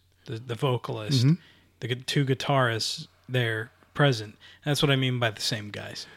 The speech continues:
Speaker 2: Right.
Speaker 1: You're, you're not having a completely different singer like what I mentioned with, with Arch Enemy.
Speaker 2: Right,
Speaker 1: with
Speaker 2: right, no, exactly.
Speaker 1: not only changing the, the style of singing, but the, <laughs> the, the, uh, gender of the singer.
Speaker 2: <laughs> Yeah, that. So what you're gonna like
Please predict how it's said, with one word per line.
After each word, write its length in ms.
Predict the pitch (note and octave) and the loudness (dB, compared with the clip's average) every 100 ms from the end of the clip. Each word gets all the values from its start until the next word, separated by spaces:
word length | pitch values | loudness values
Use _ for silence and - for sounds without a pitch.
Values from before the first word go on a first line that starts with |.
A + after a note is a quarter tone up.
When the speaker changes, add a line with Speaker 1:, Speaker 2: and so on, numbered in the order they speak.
| - | -6
Speaker 2:
Right. 180 | - B2 | 0 2
Speaker 1:
You're, 220 | C#3+ C#3 C#3 | 2 -2 -2
you're 220 | D3+ C#3+ | 2 2
not 200 | C#3 C3 | 2 0
having 200 | C3+ C3 | 0 0
a 80 | A#2 | -2
completely 520 | A2 B2+ - C#3+ A#2+ | -4 -6 -2 -2 -2
different 300 | B2 A#2+ B2+ | -4 -4 -4
singer 340 | - C#3 B2+ A#2+ | 0 0 0 0
like 220 | A2+ G#2+ - | -2 -4 -8
what 180 | C3 B2+ | -6 -4
I 60 | A#2 | -2
mentioned 380 | A#2+ A#2 - A2+ | -4 -2 -4 -4
with, 240 | A2 - | -8 -8
with 280 | C3 A#2 - - | -8 -8 -10 -4
Arch 240 | C#3 B2+ | -2 -2
Enemy. 400 | B2+ A2+ G#2+ G#2 - - | -4 -6 -10 -14 -10 2
Speaker 2:
Right, 280 | D3 A#2+ A2+ | 4 6 4
Speaker 1:
with 80 | A2+ | 2
Speaker 2:
right, 120 | G#2+ | 2
no, 120 | G#2+ | -2
exactly. 400 | G#2+ A2 G#2 C3 | -2 -2 -2 -2
Speaker 1:
not 220 | C#3+ D3 | 2 4
only 240 | D3 C3+ A#2+ | 4 0 -4
changing 500 | - C#3 C3 B2+ A#2+ | -4 -4 -4 -6 -8
the, 140 | A2+ A2+ | -12 -12
the 160 | - A#2 | -10 -6
style 400 | - - B2+ A#2+ | -4 0 0 -2
of 80 | A2+ | -6
singing, 340 | - B2+ A#2 | -6 -6 -6
but 180 | A2+ A2 - | -10 -12 -10
the, 140 | B2 A#2 | -8 -8
<laughs> 220 | A2 - | -8 -6
the, 120 | C#3 - - - - - _ | -6 -8 -18 -20 -20 -20 _
the, 260 | C#3 C3 B2 | -4 -2 0
uh, 140 | A2 | -2
gender 460 | A2 C#3 D3 C#3 G2+ _ - | 0 2 2 0 -4 _ -12
of 160 | - A#2 | -10 -8
the 80 | A#2 | -6
singer. 220 | - A#2 C3+ G2+ | -4 2 4 6
Speaker 2:
<laughs> 120 | E3 E3 - F4 - A#3+ - - | 8 8 8 6 6 0 0 -2
Yeah, 100 | D3+ - | -2 0
that. 260 | C3 A#2+ - | -2 0 0
So 100 | C3 | 4
what 200 | C#3 - | 4 2
you're 100 | C#3 | 2
gonna 180 | C3+ A#2+ | 4 6
like 640 | B2 G3 B2 A#2+ - - | 6 6 4 0 -10 -14